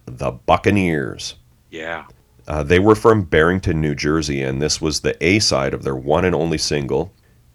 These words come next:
Speaker 1: Interestingly, uh, a sixties nugget that hasn't been covered a zillion times.
Speaker 2: They do a great version. It's so good.
Speaker 1: Yeah. So this was unearthed by Nigel Strange for Pebbles Volume nine in nineteen eighty, proving there was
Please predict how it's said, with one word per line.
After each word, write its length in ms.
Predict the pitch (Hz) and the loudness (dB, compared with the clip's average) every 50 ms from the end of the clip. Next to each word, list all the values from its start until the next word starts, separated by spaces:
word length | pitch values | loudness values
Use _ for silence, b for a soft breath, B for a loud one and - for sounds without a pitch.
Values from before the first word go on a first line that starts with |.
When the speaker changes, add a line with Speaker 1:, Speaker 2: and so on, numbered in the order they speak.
| _ | _
Speaker 1:
Interestingly, 840 | - 92 - - 127 101 - - 92 82 78 78 78 78 78 76 - - | 0 0 2 4 4 2 2 2 0 0 0 0 0 0 0 -2 -4 -6
uh, 380 | - - 73 73 71 71 - - | -8 -8 -6 -2 -2 -2 -4 -4
a 80 | 69 - | -4 -2
sixties 640 | - - - 98 95 - - - 101 95 87 80 76 | -2 0 2 0 0 -2 -2 -4 -4 -2 -2 -2 -2
nugget 580 | 76 76 73 80 85 92 73 71 78 - _ - | -4 -2 2 2 2 2 2 2 -2 -2 _ -4
that 240 | 76 71 65 - _ _ _ _ _ _ _ _ _ | -4 -4 -4 -4 _ _ _ _ _ _ _ _ _
hasn't 380 | - - 71 71 80 90 90 80 | -12 -6 -4 -4 -2 -2 -2 -2
been 160 | 87 92 98 | -2 -2 -2
covered 340 | - - 85 110 151 135 82 | 0 2 2 2 4 2 0
a 40 | 71 | 0
zillion 400 | 69 67 64 62 65 62 62 - | -2 -4 -4 -4 -4 -6 -6 -8
times. 460 | - 60 55 52 50 - - - - _ _ _ _ _ _ _ _ _ _ - | -8 -8 -6 -8 -8 -10 -12 -14 -16 _ _ _ _ _ _ _ _ _ _ -4
Speaker 2:
They 120 | 120 127 | -4 -2
do 160 | 120 117 98 | 0 0 0
a 60 | 92 87 | 0 2
great 260 | 95 101 101 101 87 | 2 2 2 2 -2
version. 380 | 85 87 92 98 90 87 82 | -6 -6 -6 -6 -6 -6 -8
It's 180 | 87 92 - - | -10 -10 -8 -6
so 200 | - 113 101 90 | -2 -2 -2 -2
good. 300 | 78 80 80 80 78 - _ - | -2 -6 -8 -8 -10 -12 _ -8
Speaker 1:
Yeah. 340 | 78 76 78 73 67 64 - B B B B B B B | -4 0 2 2 0 0 -4 B B B B B B B
So 180 | B - 85 80 | B 0 2 4
this 200 | 95 107 101 104 | 4 4 4 4
was 180 | 104 95 92 - - _ _ _ - | 0 0 0 -4 -8 _ _ _ 2
unearthed 460 | 87 92 92 90 87 90 - - - | 4 4 6 6 4 4 2 -2 -2
by 200 | - 71 71 71 | 0 2 2 2
Nigel 420 | 73 73 71 73 78 76 80 76 | 0 0 0 0 0 0 0 -2
Strange 460 | - - - 80 76 76 76 73 73 - | -2 -2 -2 -2 -2 0 0 -2 -4 -6
for 400 | - 73 69 67 67 65 65 64 - _ _ _ _ - - | -6 -4 -2 -2 -2 -2 -4 -6 -10 _ _ _ _ -18 -6
Pebbles 420 | - - 85 85 90 92 87 82 80 | -4 0 0 2 2 2 0 0 0
Volume 480 | 76 80 78 78 76 73 73 69 67 | 0 2 2 2 0 -2 -4 -4 -4
nine 480 | 67 76 78 78 71 65 62 78 87 - - | -2 -2 -2 -2 -2 -2 -4 -6 -6 -8 -8
in 140 | 73 67 65 | -10 -8 -6
nineteen 380 | 64 71 67 64 - 65 64 | -6 -8 -8 -10 -8 -8 -6
eighty, 240 | 64 64 64 64 67 | -6 -6 -6 -6 -8
proving 480 | - - - 90 90 95 92 95 90 85 | -8 -6 -2 0 0 2 2 0 0 0
there 140 | 80 78 - | -2 -4 -4
was 520 | 73 69 73 80 85 85 104 - - - | -4 -2 -2 0 0 0 0 -2 -2 -4